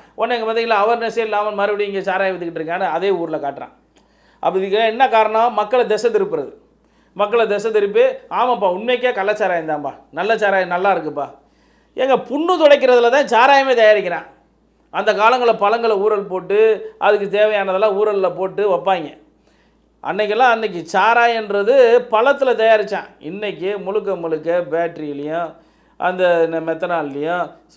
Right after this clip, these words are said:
புண்ணு துடைக்கிற ஸ்பிரிட்லையும் தயாரிக்கிறான். இதை குடிச்சிட்டு தான் இவன் பூரா சாகுறான். இதை குடிச்சிட்டு சாகுறவன் ஆளையே நீ பா-, ஆறு ஆய்வு பண்ணியிருக்கணும். ஸ்-, நான் என்ன சொல்றேன், மத்திய அரசாங்கத்திற்கு நான் கோரிக்கையா வைக்கிறேன். சென்ட்ரல் ஹெல்த் மினிஸ்டர், சென்ட்ரல் ஹெல்த் டிபார்ட்மெண்ட் வந்து எல்லா சார ஆலையும் எடுத்து மூடணும்.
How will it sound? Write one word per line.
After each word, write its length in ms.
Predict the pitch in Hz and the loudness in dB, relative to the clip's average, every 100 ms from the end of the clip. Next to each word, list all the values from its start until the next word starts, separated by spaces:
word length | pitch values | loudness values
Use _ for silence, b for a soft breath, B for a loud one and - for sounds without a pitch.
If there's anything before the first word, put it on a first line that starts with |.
| 143 | -18
புண்ணு 200 | 175 214 | -10 -4
துடைக்கிற 360 | 190 170 156 147 - | -2 -2 -2 -6 -6
ஸ்பிரிட்லையும் 480 | 165 170 151 160 160 | -12 -8 -8 -8 -4
தயாரிக்கிறான். 440 | 147 143 131 117 _ _ _ - | -4 -4 -10 -16 _ _ _ -16
இதை 280 | 202 262 269 | -4 2 2
குடிச்சிட்டு 400 | 269 269 262 233 | 2 -4 -4 0
தான் 160 | 254 | 0
இவன் 140 | 240 208 | 0 -2
பூரா 200 | 226 214 | -2 -2
சாகுறான். 420 | 190 196 185 143 - _ b b b | -2 -2 -4 -8 -14 _ b b b
இதை 260 | 135 175 220 | -8 -2 -2
குடிச்சிட்டு 420 | 208 233 247 262 202 | 0 -4 -4 -6 0
சாகுறவன் 480 | 226 240 233 226 175 202 | 2 2 2 0 2 2
ஆளையே 280 | 254 247 233 | 4 4 2
நீ 120 | 220 | 0
பா-, 280 | 196 180 160 | 0 0 0
ஆறு 340 | 175 202 208 | 0 2 2
ஆய்வு 360 | 185 208 185 175 | 2 0 -2 -4
பண்ணியிருக்கணும். 440 | 160 156 185 208 - | -6 -4 -4 -4 -6
ஸ்-, 40 | |
நான் 200 | 175 180 | -4 0
என்ன 220 | 220 226 240 | 0 0 -4
சொல்றேன், 360 | 202 202 208 | -4 -2 -2
மத்திய 300 | 190 180 220 | -2 -4 0
அரசாங்கத்திற்கு 720 | 208 185 190 185 170 165 180 | 0 -2 -4 -4 -6 -6 -8
நான் 180 | 208 180 | -6 -6
கோரிக்கையா 400 | 190 214 196 190 | -4 -6 -2 -2
வைக்கிறேன். 420 | 170 156 143 113 _ b b b | -2 -4 -8 -10 _ b b b
சென்ட்ரல் 480 | _ 180 233 262 240 | _ -6 0 0 2
ஹெல்த் 260 | 214 220 - | 0 -2 -6
மினிஸ்டர், 520 | 220 208 190 226 233 | -10 -10 -2 0 0
சென்ட்ரல் 540 | 185 208 240 240 214 | -2 -6 -2 0 0
ஹெல்த் 340 | 190 226 220 214 | -2 -2 -4 -4
டிபார்ட்மெண்ட் 540 | 196 220 220 202 202 | -4 0 -2 -2 -4
வந்து 200 | 220 226 | -4 0
எல்லா 380 | 214 240 285 285 | 0 2 2 2
சார 400 | 269 254 262 240 | 4 4 4 2
ஆலையும் 140 | 247 | 2
எடுத்து 240 | 240 226 226 | 0 -2 -6
மூடணும். 420 | 220 240 196 | -2 -2 -4